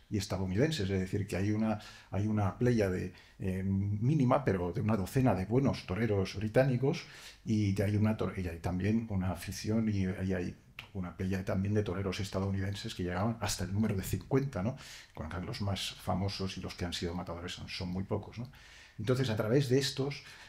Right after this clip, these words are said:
eh, me di cuenta de que es la mayoría de ellos había, tenía obra escrita. Es decir, que los, los, aquellos que se acercaban desde Estados Unidos, al mundo anglosajón, al mundo del toreo,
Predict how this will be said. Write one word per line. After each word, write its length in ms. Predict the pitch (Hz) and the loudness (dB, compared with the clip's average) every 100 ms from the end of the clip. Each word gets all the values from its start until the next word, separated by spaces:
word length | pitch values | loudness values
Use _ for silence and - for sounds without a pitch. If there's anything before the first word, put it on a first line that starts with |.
| - | -4
eh, 200 | 110 104 | 0 2
me 140 | 104 101 | 2 2
di 80 | 110 | 2
cuenta 260 | 120 117 | 2 4
de 80 | 117 | 4
que 80 | 107 | 4
es 100 | 110 | 2
la 100 | 104 | 2
mayoría 340 | 95 98 107 | 4 4 4
de 80 | 107 | 2
ellos 280 | 104 113 - | 2 -2 -2
había, 480 | 90 113 113 110 - - 98 - - | 0 2 4 2 -4 -14 -18 -16 -4
tenía 280 | 101 113 | 0 4
obra 140 | 117 110 | 4 2
escrita. 460 | - 151 151 95 - - | -2 -4 -6 -10 -12 -6
Es 80 | |
decir, 300 | 104 101 107 | -4 -2 -4
que 260 | 98 98 98 | 0 -2 0
los, 400 | 95 90 - - - - | -2 -4 -6 -10 -18 -14
los, 340 | 107 104 - 113 | -4 -4 -2 -4
aquellos 300 | 113 123 117 | -2 -2 0
que 80 | 120 | 0
se 100 | 127 | 2
acercaban 480 | 113 101 143 113 | 0 4 6 6
desde 220 | 104 101 104 | 2 -2 -4
Estados 320 | 117 117 113 | -2 -2 0
Unidos, 200 | 123 101 | 0 2
al 60 | |
mundo 160 | 110 113 | 0 -2
anglosajón, 480 | 110 107 101 95 110 | 0 -2 -4 -6 -4
al 80 | 95 | -2
mundo 200 | 107 113 | -2 -2
del 80 | 113 | -2
toreo, 260 | 113 123 | -2 -2